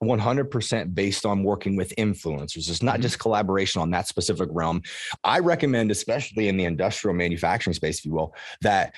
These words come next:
Speaker 1: larger brands connect with one another. And, and it's kind of the idea of a rising tide lifts all ships.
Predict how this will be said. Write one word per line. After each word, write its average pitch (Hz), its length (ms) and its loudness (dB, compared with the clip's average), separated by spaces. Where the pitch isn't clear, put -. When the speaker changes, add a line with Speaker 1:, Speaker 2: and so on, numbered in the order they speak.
Speaker 1:
larger 104 500 2
brands 104 380 0
connect 87 420 -2
with 85 220 -6
one 82 220 0
another. 71 420 -2
And, 98 220 0
and 104 140 2
it's 101 140 0
kind 170 240 2
of 131 60 0
the 120 100 2
idea 107 380 2
of 92 100 -2
a 90 80 -2
rising 90 560 0
tide 85 380 -2
lifts 90 280 -2
all 90 200 2
ships. - 500 -2